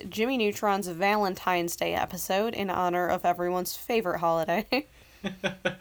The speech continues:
Speaker 2: Yeah, as we said last week, the non-controversial, non-hot topic holiday, which hopefully went well for everybody. Uh, we also put out our weekly Twitter poll asking from that Jimmy Neutron episode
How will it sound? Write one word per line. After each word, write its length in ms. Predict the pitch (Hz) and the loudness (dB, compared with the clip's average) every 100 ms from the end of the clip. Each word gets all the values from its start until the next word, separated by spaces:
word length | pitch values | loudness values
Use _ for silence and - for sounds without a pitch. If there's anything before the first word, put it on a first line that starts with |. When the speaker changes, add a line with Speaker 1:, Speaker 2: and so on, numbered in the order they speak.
| - - | -12 -2
Speaker 2:
Yeah, 180 | 123 107 | 2 2
as 120 | 113 | 2
we 120 | 120 | 0
said 180 | 117 120 | 0 2
last 280 | 110 107 - | 2 0 0
week, 160 | 117 - | -4 0
the 80 | |
non-controversial, 1200 | 131 156 139 135 135 123 117 110 107 107 - 107 104 | 2 2 2 -2 0 0 0 -2 -2 -4 -2 -2 0
non-hot 680 | 113 113 110 101 110 107 - | 0 0 0 2 2 2 0
topic 560 | 110 104 - 98 - - - - - - - | 2 2 0 -8 -8 -16 -20 -20 -20 -20 -6
holiday, 540 | - 190 170 120 101 101 | 4 6 6 2 0 -2
which 200 | 135 - | -2 0
hopefully 380 | 180 180 202 | 0 0 0
went 240 | 185 202 190 | 0 -2 0
well 220 | 190 160 | 0 0
for 180 | - 117 | 0 -4
everybody. 640 | 107 107 101 101 98 98 - - - - | -2 -4 -4 -4 -6 -10 -14 -20 -20 -4
Uh, 320 | 120 123 117 131 | 2 4 4 2
we 180 | 165 | 0
also 400 | 156 139 151 143 | 2 2 2 0
put 180 | 123 143 | 0 0
out 200 | 127 117 | 2 2
our 120 | 113 | 0
weekly 380 | 107 120 131 143 | -2 -4 -4 -6
Twitter 300 | 131 123 110 | -4 -4 -4
poll 360 | 104 107 104 117 - - | -2 0 0 -2 -12 -6
asking 560 | - 160 - - 113 131 | -2 -2 -4 -4 -4 -4
from 380 | - - 214 208 | -4 0 0 2
that 180 | 123 | 0
Jimmy 240 | 117 117 110 | 0 -2 -2
Neutron 400 | 104 104 110 104 | -4 -2 -2 -2
episode 540 | 110 120 - 123 135 | -6 -6 -2 -2 -4